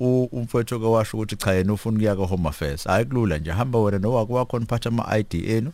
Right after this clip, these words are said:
bese niba nofakazi, two, two abazoba ofakazi ukuthi ngempela nasayina nanikhona. Fifteen minutes nje usuqedile, into esozokwazi ukuthi u-, u-,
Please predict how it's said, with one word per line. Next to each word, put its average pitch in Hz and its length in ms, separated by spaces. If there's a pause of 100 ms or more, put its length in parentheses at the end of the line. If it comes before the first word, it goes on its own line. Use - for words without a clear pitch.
(320)
bese 101 220
niba 82 220
nofakazi, 87 680
two, 117 220
two - 220
abazoba 80 400
ofakazi 78 380
ukuthi 80 120
ngempela 76 340
nasayina 73 500
nanikhona. 73 580 (200)
Fifteen 127 400
minutes 98 340
nje 76 160
usuqedile, 76 760
into 85 220
esozokwazi 73 540
ukuthi 69 280
u-, 67 260
u-, 82 60